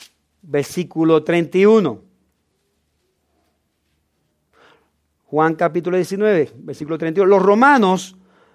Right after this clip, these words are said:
dejaban los cuerpos en las cruces por días, sino por semanas, como les dije anteriormente, al punto que las aves de rapiñas desfiguraban a los cadáveres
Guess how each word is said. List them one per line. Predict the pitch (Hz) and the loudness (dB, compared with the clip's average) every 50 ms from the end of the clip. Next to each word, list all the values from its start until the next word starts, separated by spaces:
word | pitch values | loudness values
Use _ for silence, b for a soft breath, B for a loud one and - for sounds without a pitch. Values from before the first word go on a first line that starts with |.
| b b b b | b b b b
dejaban | 160 160 220 220 202 254 302 320 330 311 294 | 2 4 4 4 4 2 2 2 2 2 2
los | 277 240 | 2 0
cuerpos | - - 269 285 302 302 302 - 269 | 0 -2 -2 0 0 0 0 0 0
en | 262 | 0
las | 233 - | 0 0
cruces | - 277 285 202 262 208 | -2 -6 -6 -4 -4 0
por | 262 254 240 233 | 0 0 0 2
días, | 294 359 370 269 175 - | 2 2 4 2 2 0
sino | 185 185 196 185 | -2 -2 -2 -2
por | 226 185 | -2 -2
semanas, | 175 226 247 294 302 233 202 | 0 0 0 0 0 0 -2
como | - 185 175 170 | -2 -2 -2 0
les | 165 175 | 2 2
dije | 190 196 196 | 2 2 2
anteriormente, | 185 185 190 196 202 240 285 294 254 - 170 | 0 -2 -2 -2 -2 0 -2 -2 -2 -2 -2
al | 160 160 160 | -2 -2 -2
punto | - 247 240 208 - 202 196 202 196 B B 214 - | -2 -2 -2 -2 -2 -2 -4 -4 -6 B B -8 -2
que | - 196 | 2 2
las | 190 175 - - | 2 2 2 0
aves | 202 220 214 240 226 | 0 2 2 2 2
de | 190 233 | 2 2
rapiñas | 202 - 202 196 190 - 254 269 277 254 214 175 165 175 185 - - - _ _ _ _ _ _ _ _ _ _ _ _ _ _ _ _ _ _ _ _ _ _ _ _ _ _ _ | 2 2 2 0 2 0 0 2 2 2 2 2 0 0 -2 -4 -10 -18 _ _ _ _ _ _ _ _ _ _ _ _ _ _ _ _ _ _ _ _ _ _ _ _ _ _ _
desfiguraban | - 160 151 - - 175 160 147 151 160 175 180 185 180 | -6 -6 -4 -2 -4 -4 -2 0 2 2 4 4 4 2
a | 180 | 2
los | 170 160 - | 0 0 0
cadáveres | - 165 165 185 240 285 277 233 185 165 - | 0 0 2 4 2 2 2 2 0 -2 -4